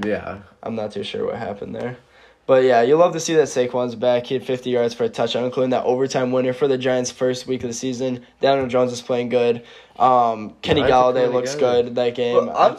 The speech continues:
Speaker 1: Give it a
Speaker 3: surprised
Speaker 1: few
Speaker 3: with
Speaker 1: years, and the
Speaker 3: Kadarius.
Speaker 1: Giants could be a good team.
Speaker 3: I did not like Kadarius Toney coming into the draft, 'cause everybody was like, "Oh, he breaks tackles. He makes people miss." You don't see that in the N F L. Guys don't miss tackles
Speaker 1: Yeah,
Speaker 3: like they
Speaker 1: it's
Speaker 3: do
Speaker 1: not,
Speaker 3: in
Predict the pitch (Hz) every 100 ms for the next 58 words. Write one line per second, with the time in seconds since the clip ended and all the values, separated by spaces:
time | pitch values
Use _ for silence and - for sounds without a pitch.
0 | 143 151 165 180 180 160 165 180 143 143
1 | 131 131 160 151 151 151 139 143 147 -
2 | 170 156 127 175 240 240 175 202 196 185
3 | 175 - 170 160 160 143 - 160 147 135
4 | 123 - 156 143 143 135 123 147 123 -
5 | 165 160 170 190 180 170 165 143 160 165
6 | 156 156 151 156 143 - 160 147 147 151
7 | 143 143 - _ _ - 165 165 160 170
8 | 147 147 160 170 - - _ - 226 320
9 | 196 - 233 185 147 - 151 104 131 123
10 | 135 117 117 143 175 233 240 185 - 139
11 | 139 185 185 - - 180 175 151 151 151
12 | 143 147 139 135 135